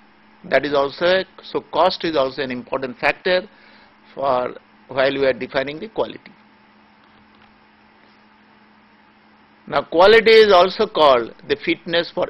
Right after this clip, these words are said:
use. This fitness for use means that customer consider it is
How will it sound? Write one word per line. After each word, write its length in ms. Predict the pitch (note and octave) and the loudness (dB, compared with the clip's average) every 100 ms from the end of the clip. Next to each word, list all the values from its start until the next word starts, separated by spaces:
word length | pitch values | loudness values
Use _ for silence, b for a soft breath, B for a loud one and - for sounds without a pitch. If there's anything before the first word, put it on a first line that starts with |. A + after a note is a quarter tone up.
| - | -8
use. 320 | A#2 F#2+ - _ _ | -10 -10 -16 _ _
This 200 | - C#3 - | -12 -10 -4
fitness 420 | F3 F#3 B3 A#3 | -4 -2 -2 0
for 200 | A3+ G#3 | -2 0
use 320 | E3+ F#3 F3+ | 0 0 -2
means 480 | E3 E3 A2+ A2 - _ b b b - | -2 0 0 -6 -20 _ b b b -10
that 280 | C#3+ C3+ - _ _ _ _ _ - | -2 -2 -2 _ _ _ _ _ -6
customer 580 | D#3 - - G3+ G#3 | -4 -4 -8 -4 -4
consider 540 | G3 D#3 D3+ F#3 F#3 F3+ | -2 -6 -4 -2 -2 -2
it 80 | D3 | -6
is 140 | B2 | -12